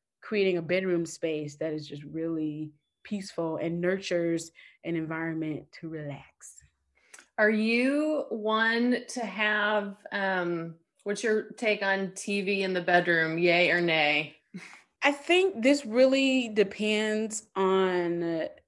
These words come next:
Speaker 1: I, I would leave that to personal preference for clients. Just because you do have the T V in the bedroom doesn't mean you'll watch it.
Speaker 2: Mm.
Speaker 1: <laughs> I will say for, for me and my husband,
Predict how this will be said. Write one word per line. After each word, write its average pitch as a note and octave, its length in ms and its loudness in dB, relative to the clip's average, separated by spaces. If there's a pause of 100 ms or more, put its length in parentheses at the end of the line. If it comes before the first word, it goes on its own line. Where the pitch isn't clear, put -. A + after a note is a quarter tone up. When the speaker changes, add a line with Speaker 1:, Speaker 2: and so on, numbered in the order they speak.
(720)
Speaker 1:
I, C4 160 4
I - 180 4
would D4 160 4
leave A#3 200 0
that G#3+ 140 8
to G#3 60 -8
personal G#3 400 -4
preference G3 480 0
for E3+ 640 -2
clients. F3 720 -6 (600)
Just A3 200 2
because C4 280 8
you A3 120 0
do F#3+ 160 0
have G3 260 2
the F#3+ 80 0
T G#3 200 -6
V G3 180 -2
in F#3 80 2
the F3+ 80 -2
bedroom F3+ 320 0
doesn't E3+ 240 -4
mean E3+ 120 0
you'll D#3+ 180 -2
watch D#3 280 -8
it. G3+ 180 -8 (360)
Speaker 2:
Mm. B3+ 680 4 (180)
Speaker 1:
<laughs> - 180 -12
I A3 100 8
will B3+ 380 8
say F#3+ 720 8 (120)
for, G3 800 6
for F3+ 360 2 (140)
me F#3+ 320 -2
and E3+ 140 0
my F3 160 0
husband, E3+ 600 -2